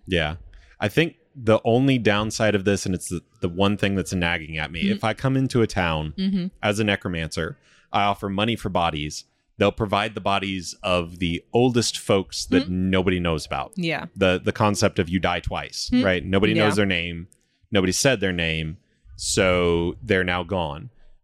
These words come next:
Speaker 1: But if these guys are going to resource farm, then they need to be able to get even all the way up to the one that died yesterday.
Speaker 2: Yeah.
Speaker 1: The one right beforehand. And that may be, this may be the why, but I think that might be,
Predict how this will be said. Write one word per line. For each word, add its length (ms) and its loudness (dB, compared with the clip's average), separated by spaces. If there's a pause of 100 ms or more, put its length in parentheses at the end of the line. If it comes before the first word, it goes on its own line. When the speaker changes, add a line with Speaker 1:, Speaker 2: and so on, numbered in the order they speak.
Speaker 1:
But 280 2 (120)
if 240 0
these 360 2
guys 480 -2
are 120 -10
going 280 -4
to 140 -10
resource 500 2
farm, 320 0
then 120 -2
they 100 0
need 220 0
to 60 -10
be 140 2
able 180 -4
to 120 -6
get 260 -2
even 300 0
all 160 2
the 60 -2
way 180 2
up 140 -4
to 80 -2
the 80 4
one 180 -2
that 140 -6
died 360 -4 (120)
yesterday. 720 -4
Speaker 2:
Yeah. 400 -2 (200)
Speaker 1:
The 80 4
one 240 2
right 500 -2
beforehand. 680 -2 (300)
And 120 0
that 180 2
may 260 0
be, 500 0 (220)
this 200 0
may 120 4
be 120 0
the 100 -2
why, 320 0
but 140 -4
I 40 0
think 240 -2
that 120 0
might 200 -2
be, 220 -2